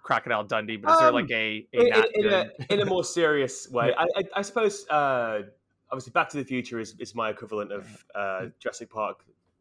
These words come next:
Speaker 2: and what that is to Andy, and I, I think I like the second one in particular.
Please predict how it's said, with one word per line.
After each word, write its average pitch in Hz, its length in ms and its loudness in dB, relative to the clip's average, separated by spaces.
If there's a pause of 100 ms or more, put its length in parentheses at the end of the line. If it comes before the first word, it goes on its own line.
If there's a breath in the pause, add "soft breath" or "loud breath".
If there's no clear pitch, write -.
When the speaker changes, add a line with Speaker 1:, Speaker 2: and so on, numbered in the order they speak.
Speaker 2:
and 104 120 -12
what 101 120 -14
that 101 80 -10
is - 80 -16
to - 120 -10
Andy, 98 480 -10
and 107 300 -4
I, 110 140 -6
I 107 120 -10
think 110 240 -14
I 107 60 -6
like 101 340 -6 (200)
the 127 80 -14
second 185 320 -4
one 131 140 0
in 127 60 0
particular. 90 480 -8